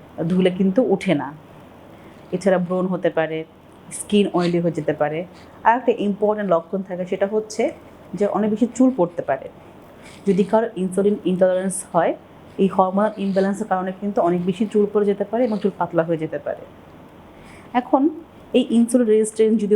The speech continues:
হয়ে থাকে কারো, যদি তার চিকিৎসা না করা হয়, তাহলে কি হতে পারে?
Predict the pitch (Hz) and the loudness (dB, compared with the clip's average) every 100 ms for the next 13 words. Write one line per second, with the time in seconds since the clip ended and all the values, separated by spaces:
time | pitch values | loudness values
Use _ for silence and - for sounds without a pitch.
0 | 208 185 180 175 160 - - 262 302 - | 2 0 0 -2 -4 -2 0 0 -2 -14
1 | - - - - 185 175 185 185 220 226 | -20 -20 -20 -6 -4 0 0 0 -2 -2
2 | 214 170 170 160 151 147 135 - - - | 0 0 2 0 -2 -4 -8 -10 -20 -20
3 | - 311 285 277 226 190 147 - 135 | -4 0 2 0 0 0 0 -2 -4